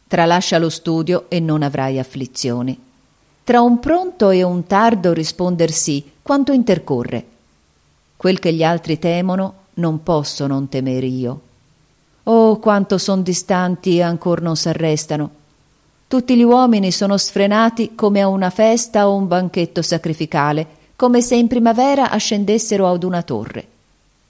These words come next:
Sol'io quanto son placido. Tuttora senza presagio come un pargolo che ancor non ha sorriso, quanto son dimesso, come chi non ha dove tornare. Tutti gli uomini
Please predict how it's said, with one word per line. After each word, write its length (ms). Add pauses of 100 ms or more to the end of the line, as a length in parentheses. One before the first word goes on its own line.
(120)
Sol'io 560
quanto 380
son 200
placido. 580 (600)
Tuttora 540
senza 380
presagio 720
come 240
un 160
pargolo 560
che 100
ancor 380
non 180
ha 80
sorriso, 720 (300)
quanto 340
son 260
dimesso, 600 (400)
come 260
chi 160
non 140
ha 120
dove 280
tornare. 520 (880)
Tutti 340
gli 80
uomini 580